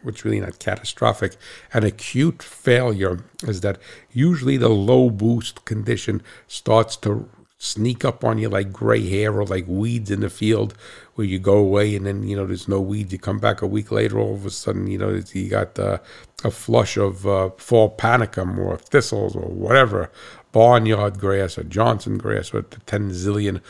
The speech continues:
other weeds that can migrate into your field. And you say, "Geez, they weren't there three days ago." And that's usually what happens with a turbocharger, is that you start the gasoline or diesel, that you start to degrade the power on the engine.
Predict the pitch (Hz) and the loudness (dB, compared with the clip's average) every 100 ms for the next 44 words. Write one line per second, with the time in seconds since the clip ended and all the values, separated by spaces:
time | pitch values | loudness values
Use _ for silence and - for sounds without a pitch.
0 | - - 117 110 95 107 98 - 87 - | -20 0 4 4 4 0 -6 -8 -10 -8
1 | 92 98 95 92 92 92 90 - 90 - | -6 -2 -2 -2 -4 -4 -6 -6 -6 0
2 | 160 147 - - _ - 120 107 101 127 | 2 2 -4 -20 _ -8 -6 -4 -6 -2
3 | 165 113 117 120 107 120 - 123 104 131 | 0 0 2 0 0 -4 -4 -8 -2 -2
4 | 156 - 104 - - - - - 117 170 | -2 -4 -6 -6 -12 -20 -8 -2 2 2
5 | 180 131 123 107 113 101 107 98 98 92 | 2 -2 -2 -2 -2 0 0 0 -4 -6
6 | 98 - - 135 127 107 - 98 95 - | -6 -6 -4 -2 0 -2 -2 -4 -4 -6
7 | - - - - 101 92 104 - 107 98 | -10 -20 -20 -8 -6 0 -2 0 -6 -6
8 | - 110 104 98 95 113 107 - 107 113 | -2 0 0 -4 -2 0 0 -2 -2 -2
9 | 101 113 107 104 104 - _ _ - 104 | -4 -4 -4 -2 -4 -8 _ _ -6 -6
10 | - 104 - - 113 107 - 107 98 92 | -4 -6 -6 -2 0 0 -2 -2 -2 -6
11 | 107 95 - 101 110 117 98 92 - 101 | -8 -8 -4 -2 0 -2 -4 -8 -4 -4
12 | 98 101 101 92 - _ - - 98 104 | 0 2 0 -2 -14 _ -12 -6 -4 -2
13 | 101 98 90 95 | -2 -2 -4 -6